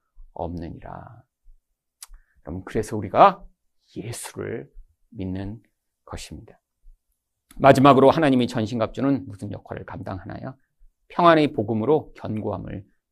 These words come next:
유지합니다. 십오 절 말씀을 보시면 평안의 복음이 준비한 것으로 신을 신으라라고 이야기를 합니다.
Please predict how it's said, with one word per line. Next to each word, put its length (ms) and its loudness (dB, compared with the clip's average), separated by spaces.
유지합니다. 720 -14
십오 220 6
절 140 10
말씀을 380 4
보시면 480 -4
평안의 380 6
복음이 400 4
준비한 600 2
것으로 340 -4
신을 320 -6
신으라라고 720 -4
이야기를 280 -18
합니다. 260 -20